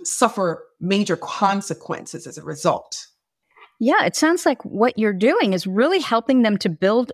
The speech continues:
Speaker 2: awareness around what works for them.
Speaker 1: Yes.
Speaker 2: And then there's the structure, right? Because you say that you help them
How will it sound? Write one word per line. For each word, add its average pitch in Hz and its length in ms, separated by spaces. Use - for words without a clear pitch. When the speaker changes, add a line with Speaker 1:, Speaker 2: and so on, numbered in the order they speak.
Speaker 2:
awareness 185 1040
around 196 720
what 208 340
works 165 540
for 233 220
them. 262 500
Speaker 1:
Yes. - 500
Speaker 2:
And 254 120
then 330 120
there's 320 220
the - 80
structure, - 580
right? 202 220
Because 208 280
you 202 120
say 226 320
that 180 180
you 214 160
help 247 380
them 202 240